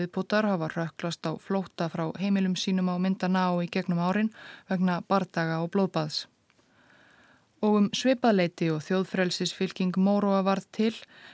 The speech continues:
byrjaði önnur herskáfylking jafnframt að láta að sér kveða. Kommúnistar sem kenndu sig við nýja þjóðarherinn spruttu upp undir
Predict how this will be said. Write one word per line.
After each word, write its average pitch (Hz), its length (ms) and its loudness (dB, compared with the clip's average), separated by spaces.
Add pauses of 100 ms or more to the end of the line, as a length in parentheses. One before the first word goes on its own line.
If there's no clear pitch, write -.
(120)
byrjaði 208 400 2
önnur 226 320 6
herskáfylking 170 800 -2
jafnframt 175 560 -4
að 160 240 -4
láta 170 320 -4
að 190 160 0
sér 170 160 -4
kveða. 185 400 0 (540)
Kommúnistar 214 720 4
sem 156 220 -4 (100)
kenndu 175 240 -2
sig 170 240 -2
við 160 240 -2
nýja 185 460 2 (100)
þjóðarherinn 202 800 0 (340)
spruttu 226 480 2
upp 180 160 -4
undir 175 300 0